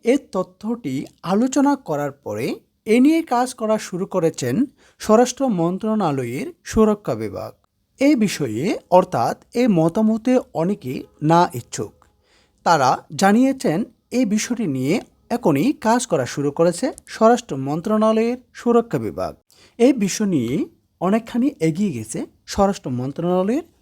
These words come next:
সুরক্ষা বিভাগ এবং বর্তমান উপদেষ্টা পরিষদের নির্দেশনা অনুযায়ী আরেকটি মিটিং বসানোর কথা ছিল বলে জানিয়েছেন এক সদস্য। বর্তমান উপদেষ্টা পরিষদের অধিকাংশ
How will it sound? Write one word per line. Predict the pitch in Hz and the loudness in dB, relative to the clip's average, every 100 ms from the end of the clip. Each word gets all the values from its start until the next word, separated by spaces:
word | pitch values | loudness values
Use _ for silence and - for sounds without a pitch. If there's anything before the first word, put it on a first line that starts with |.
| - | -2
সুরক্ষা | 233 208 - 98 | 2 2 -2 -14
বিভাগ | 87 90 - 220 | -12 -14 -6 0
এবং | 240 170 262 - _ _ - | 2 2 -2 -6 _ _ -2
বর্তমান | 180 185 262 320 359 320 | 0 2 0 0 -2 -4
উপদেষ্টা | 220 269 262 285 277 - | -6 -4 -4 -4 -6 -6
পরিষদের | 220 240 226 233 233 143 | -4 -4 -2 -2 0 2
নির্দেশনা | 143 175 226 - 139 | 0 0 -4 -4 -8
অনুযায়ী | 113 104 107 196 - - | -8 -8 -8 -10 -12 -2
আরেকটি | 185 262 - 180 127 | 0 0 -2 -4 -2
মিটিং | 143 165 254 202 | -2 -2 -2 -2
বসানোর | 120 - 156 147 | -4 -4 -4 -2
কথা | 131 127 135 | -4 -4 -4
ছিল | 156 160 | -2 0
বলে | 175 190 | 0 0
জানিয়েছেন | 190 214 220 220 285 427 _ _ - | 0 0 0 0 -2 -4 _ _ 0
এক | 185 180 | 0 0
সদস্য। | - 120 110 - 107 - _ _ | -10 -8 -8 -6 -6 -8 _ _
বর্তমান | 190 226 233 311 175 269 440 _ _ 196 | 4 4 6 4 4 2 -4 _ _ -6
উপদেষ্টা | 190 277 285 339 330 | -2 -2 -2 -4 -4
পরিষদের | 247 247 - 170 127 190 _ - | -4 -4 -4 -6 -6 -8 _ -6
অধিকাংশ | 202 262 294 285 | -2 0 0 0